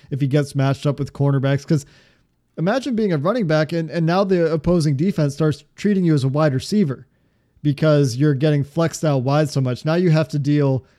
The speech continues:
with cornerbacks in coverage instead of a strong safety or a linebacker that's walking out over you or, or you're dealing with in that particular zone coverage you're facing. So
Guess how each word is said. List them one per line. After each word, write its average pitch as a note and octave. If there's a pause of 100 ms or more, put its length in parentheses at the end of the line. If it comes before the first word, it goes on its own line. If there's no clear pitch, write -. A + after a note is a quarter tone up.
(180)
with C#3 (360)
cornerbacks D#3
in C#3
coverage C#3+
instead C#3+
of C3+
a C3+
strong D3+
safety D3+
or C3+
a B2+
linebacker C3
that's B2
walking C3+
out C3
over C3
you C3 (340)
or, C#3
or C#3+
you're C#3
dealing C3
with C3 (320)
in C3+ (100)
that C#3
particular C3
zone C3+
coverage C3
you're A#2+
facing. C3+
So A#2+